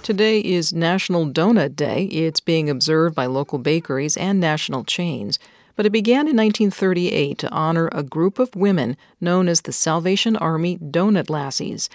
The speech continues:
They traveled to the front lines in World War One to offer emotional support to U S soldiers.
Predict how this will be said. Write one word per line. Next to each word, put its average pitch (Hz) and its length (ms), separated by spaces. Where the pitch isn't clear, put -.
They 139 120
traveled 170 420
to 143 60
the 147 100
front 202 320
lines 185 560
in 143 160
World 180 340
War 180 220
One 156 380
to 113 100
offer 139 340
emotional 143 460
support 143 640
to 131 120
U 123 180
S 127 80
soldiers. - 580